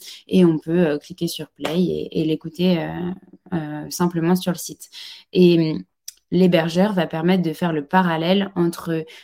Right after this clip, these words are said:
euh, votre fichier, euh, que vous avez monté et les, toutes les autres plateformes. Donc, l'hébergeur va dire, «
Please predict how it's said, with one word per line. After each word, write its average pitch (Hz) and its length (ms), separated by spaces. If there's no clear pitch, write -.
euh, 147 280
votre 185 380
fichier, 180 600
euh, 147 80
que 165 120
vous 160 160
avez 151 120
monté 147 520
et 214 60
les, 208 140
toutes 202 180
les 185 160
autres 180 220
plateformes. 156 520
Donc, 143 240
l'hébergeur 160 500
va 156 180
dire, « 151 200